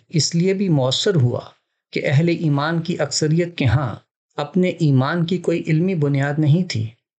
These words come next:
इल्हाद का मुकाबला ईमान को इल्मी बुनियादों पर उस्तवार करके ही किया जा सकता है। वो मज़ाहिब जो इल्मी बुनियादों से महरूम हैं,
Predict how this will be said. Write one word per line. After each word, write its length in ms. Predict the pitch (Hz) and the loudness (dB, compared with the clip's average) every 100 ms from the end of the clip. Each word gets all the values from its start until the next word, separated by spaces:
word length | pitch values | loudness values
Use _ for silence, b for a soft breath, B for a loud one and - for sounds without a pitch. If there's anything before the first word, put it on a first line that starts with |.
| _ - | _ -2
इल्हाद 440 | 135 113 147 165 | 0 0 -2 -2
का 100 | 147 | -2
मुकाबला 580 | 127 127 120 120 135 139 120 143 _ _ _ | -2 -2 -4 0 0 0 -4 -10 _ _ _
ईमान 460 | 151 139 139 165 180 | 2 2 2 0 0
को 220 | 175 160 | 0 -2
इल्मी 280 | 156 147 170 | 0 0 0
बुनियादों 520 | 151 135 135 143 160 170 | 0 0 0 0 0 0
पर 160 | 160 | -2
उस्तवार 480 | 151 - 120 139 151 | -2 -2 0 0 -2
करके 320 | 147 147 139 | -4 -4 -2
ही 160 | 156 190 | 0 0
किया 260 | 202 143 120 | 2 0 0
जा 160 | 107 | -2
सकता 400 | 98 - - - | -4 -8 -8 -6
है। 200 | 101 131 - _ _ 147 | -4 -6 -10 _ _ 0
वो 120 | 185 | 2
मज़ाहिब 560 | 156 143 151 151 196 - _ - | 2 0 -2 -2 -4 -8 _ -4
जो 140 | - | 0
इल्मी 320 | 180 165 190 196 | 2 2 2 0
बुनियादों 480 | 151 143 143 151 156 | 0 0 0 -2 -2
से 140 | 151 | 0
महरूम 480 | 139 117 131 156 170 | 2 4 4 2 0
हैं, 280 | 113 117 | -2 -6